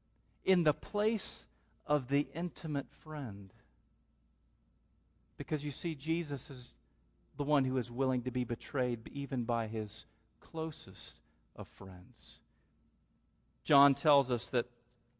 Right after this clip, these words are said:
Jesus' ministry here, being betrayed by the closest of friends, actually is a fulfillment of Psalm forty-one, a psalm in which speaks of this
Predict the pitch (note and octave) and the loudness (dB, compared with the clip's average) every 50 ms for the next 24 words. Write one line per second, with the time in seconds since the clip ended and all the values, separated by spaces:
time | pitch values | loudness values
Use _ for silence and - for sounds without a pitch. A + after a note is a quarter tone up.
0 | _ B2 A#2 B2 D3 D3+ D3+ C3+ C#3 B2+ - - C3+ B2 A2+ A2 - - - _ | _ -12 -4 0 2 2 4 2 0 -2 -2 -2 -2 -2 -2 -6 -12 -14 -18 _
1 | _ _ _ _ _ _ _ _ _ _ _ _ _ - C3 C3+ C#3+ D3 C#3+ C3+ | _ _ _ _ _ _ _ _ _ _ _ _ _ 0 4 6 6 6 6 2
2 | - - - - C#3 C3+ B2+ - - D3 C#3 C3 A#2+ A2 G#2+ G#2 G2+ - _ _ | 0 -4 -6 -4 -4 -4 -4 -4 -6 -2 0 2 2 2 0 -2 -4 -10 _ _
3 | _ _ _ _ _ _ _ - C3+ D3+ D3+ C#3+ C3+ C3 B2 - - - F3 D#3 | _ _ _ _ _ _ _ 4 6 6 6 8 6 4 2 0 -2 0 2 4
4 | D3 C#3+ C#3+ C3+ C3 A#2+ C3+ C3 B2+ B2+ B2 A#2+ - - - C#3+ C3+ B2+ - - | 6 6 4 4 2 4 4 4 6 6 4 2 0 0 0 0 0 0 -2 -8
5 | B2 - - C#3 - - - C#3 C#3 C#3 C3 A#2 G#2+ G#2+ A2 A2+ A#2+ - - - | -14 -12 -12 -12 -12 -12 -8 -6 -4 -2 -2 -2 -2 -2 -2 -4 -4 -6 -8 -10
6 | B2+ A#2+ A#2+ A#2 A2+ A2 G#2 - - _ _ _ _ - - C3 - - B2+ - | -6 -4 -2 -2 -2 -4 -4 -8 -16 _ _ _ _ -12 -12 -10 -10 -10 -14 -8
7 | - E3+ D3+ C#3 B2+ A#2 G#2+ G#2 - - - - C3 A#2+ A#2+ A#2+ - - C#3 C3 | -2 0 0 2 2 0 -2 -2 -6 -6 -6 -2 0 0 0 0 -2 -4 -4 -4
8 | B2+ B2 B2 B2+ C3 B2+ B2 A2+ G#2+ G#2 G#2 - _ _ _ _ _ _ _ _ | -2 -4 -2 -2 -2 -2 -2 -4 -4 -6 -10 -12 _ _ _ _ _ _ _ _
9 | _ _ _ _ _ _ _ _ - C#3 - - - F3+ D#3+ D#3 D#3 D3+ D3 C#3+ | _ _ _ _ _ _ _ _ -14 -14 -8 2 4 6 8 8 8 6 4 2
10 | D#3+ - - - - - D#3+ D3 - - - D3 C3+ C#3+ C#3 - | 2 0 -2 -8 0 2 2 2 2 -2 -4 0 0 0 -2 -2